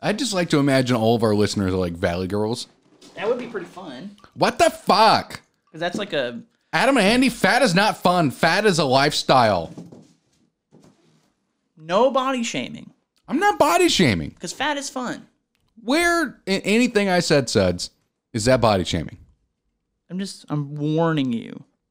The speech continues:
Speaker 1: You're not my fucking P R manager.
Speaker 2: I kind of am, actually.
Speaker 1: No.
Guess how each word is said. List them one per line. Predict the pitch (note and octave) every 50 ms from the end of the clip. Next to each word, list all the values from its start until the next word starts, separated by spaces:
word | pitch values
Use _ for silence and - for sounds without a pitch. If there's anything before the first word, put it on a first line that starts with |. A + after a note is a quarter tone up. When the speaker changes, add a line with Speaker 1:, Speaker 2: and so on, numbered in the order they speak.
| _ _ _ _ _ _ _ _ _ _ _ _ _ _ _ _ _ _ _ _ _ _ _ _ _ _ _ - -
Speaker 1:
You're | C3+ D#3+ G3
not | C4 D#4 C4
my | A3 E3 D3
fucking | - - D3 C#3 - C#3
P | - - - D3+ C3
R | B2 A#2 A2+ A2+
manager. | A#2 A2+ A2+ A#2 B2+ B2 D#3 F#3 G3+ - - _ _ _ _ _ _ _ _ -
Speaker 2:
I | -
kind | - - F#4 G#4+ E4+
of | A#3 D#3
am, | D#3+ E3+ D3 A#2+ - - - D#3+ E3+ -
actually. | - B2 B2+ - - - - A1+ - D3 _ _ _ _ _ _ _ _ _ _ _ _ _ _ _ _ _ _ _ _ _ G#3+ A3 _ _ _ _ _ _ _ _ _ _ _ _ _ _ _ _ _ _ _ -
Speaker 1:
No. | G#2 G#2+ A2+ G#2 G2+ G#2 A2+